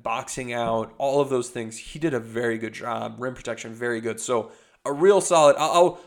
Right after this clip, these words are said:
I'll revise my earlier statement. This was a very solid defensive game from Rui Hachimura.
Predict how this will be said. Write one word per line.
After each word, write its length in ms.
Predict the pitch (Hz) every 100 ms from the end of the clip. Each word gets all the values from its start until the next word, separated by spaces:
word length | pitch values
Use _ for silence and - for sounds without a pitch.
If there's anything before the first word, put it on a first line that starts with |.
| -
I'll 80 | 165
revise 400 | 170 160 170 170
my 80 | 156
earlier 260 | 143 139
statement. 340 | 131 127 113 110
This 140 | 151
was 120 | 226
a 60 | 180
very 420 | 123 117 127 120
solid 440 | 117 117 110 110 107
defensive 480 | 110 107 - -
game 240 | - - -
from 200 | - 113
Rui 140 | 104 -
Hachimura. 460 | - - 62 -